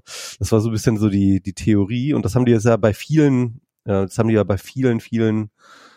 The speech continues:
äh, Ländern gemacht. Schon vor dem Eisernen Vorhang haben sie es ja schon so in Chile gemacht und, äh, später dann auch eben in Russland und in Polen und überall.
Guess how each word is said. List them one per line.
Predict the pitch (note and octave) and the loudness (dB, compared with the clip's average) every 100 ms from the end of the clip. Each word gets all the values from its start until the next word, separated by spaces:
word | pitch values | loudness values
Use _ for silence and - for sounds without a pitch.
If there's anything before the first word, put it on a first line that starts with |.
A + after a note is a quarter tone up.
| _ _ | _ _
äh, | G2+ | 2
Ländern | G#2 B2+ A2+ | 2 4 2
gemacht. | G2+ A#2 - | 2 2 0
Schon | - G#2+ | -2 -2
vor | F#2+ B2 B2+ | 0 2 2
dem | B2 B2 | 2 0
Eisernen | G#2 A2+ A#2 A2 | 0 2 2 0
Vorhang | - A#2+ A2 A2+ | 0 0 2 0
haben | G#2+ | 0
sie | G2+ | -2
es | G2 | -2
ja | G2 | -4
schon | - G2 | -2 -4
so | F#2+ | -4
in | F#2 | -4
Chile | - - - D3+ B2+ | -6 -10 -2 2 2
gemacht | A2+ G#2+ G#2+ - | 4 2 0 -4
und, | - F#2 - _ - - - - - _ | -8 -6 -8 _ -20 -20 -20 -20 -20 _
äh, | G2 F2+ | 0 0
später | E2+ - G#2+ G#2 G2 | 0 0 0 2 2
dann | F#2+ F#2 | 0 0
auch | F2 F#2+ - _ _ _ _ _ _ _ _ _ _ | 0 -2 -4 _ _ _ _ _ _ _ _ _ _
eben | - G#2+ G#2 G2 | 0 2 0 -2
in | F2 F2+ | -6 -2
Russland | C#3+ B2+ A#2 G#2 G2+ | -2 2 2 2 0
und | - F2+ F#2 | -4 -8 -8
in | F#2 F2+ - | -10 -10 -10
Polen | - A2 G#2 G2 | -4 -2 0 -2
und | F#2+ | -8
überall. | A2 G2 - G2+ | -8 -6 -6 -8